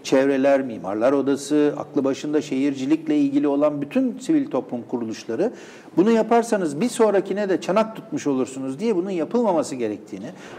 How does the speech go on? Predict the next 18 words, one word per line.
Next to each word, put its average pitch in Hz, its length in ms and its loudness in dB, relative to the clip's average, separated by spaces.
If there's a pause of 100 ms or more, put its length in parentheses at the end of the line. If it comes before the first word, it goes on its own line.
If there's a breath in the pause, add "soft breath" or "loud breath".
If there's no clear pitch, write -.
(120)
başka 170 280 2
yöntemlerle, 156 840 2
boğaz 175 300 4
altından, 113 520 2
şuradan, 151 420 0
buradan 170 260 0
bir 226 60 -6
şekilde 156 380 -2
yapılması 139 480 -2
gerektiğini 127 520 -2 (560 loud breath)
anlattılar 180 600 2
ve 147 120 -2
bar 180 220 6
bar 120 200 4
bağırdılar. 101 420 -4
Kimse 196 340 -6
dinlemedi, 135 420 -4
yapıldı. 135 380 0